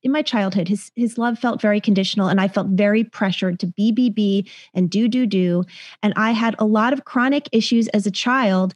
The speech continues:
that I, that, that was, were treated like the symptom. I had chronic constipation,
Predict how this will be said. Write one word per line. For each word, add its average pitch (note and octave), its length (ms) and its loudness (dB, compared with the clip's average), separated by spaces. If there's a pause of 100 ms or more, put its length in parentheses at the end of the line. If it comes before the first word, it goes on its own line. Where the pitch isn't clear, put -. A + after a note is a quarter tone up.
(160)
that A3+ 120 0
I, A3 300 2 (720)
that, C#4+ 200 2
that C#4 200 2
was, D4+ 240 2
were C4+ 160 4
treated B3+ 400 2
like D4+ 160 2
the F#4+ 60 0
symptom. C4+ 320 0
I - 20 2
had E3+ 100 0
chronic F3+ 280 0
constipation, A#3 1000 0